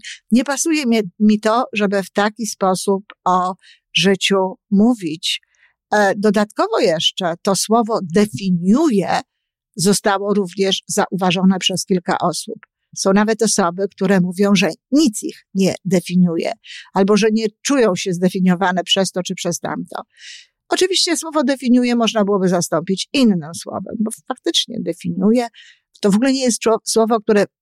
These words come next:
którego ja użyłabym kiedykolwiek w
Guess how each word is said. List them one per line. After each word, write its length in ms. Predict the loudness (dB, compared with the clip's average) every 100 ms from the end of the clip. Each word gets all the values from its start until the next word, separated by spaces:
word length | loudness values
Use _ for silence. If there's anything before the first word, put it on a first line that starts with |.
| _
którego 320 | 0 0 2 0
ja 380 | 2 2 2 -2 _
użyłabym 840 | -2 0 2 0 -2 -4 -4 -4 -4 _ _ -4
kiedykolwiek 720 | 0 0 0 -2 -2 -4 -6 _
w 80 | -20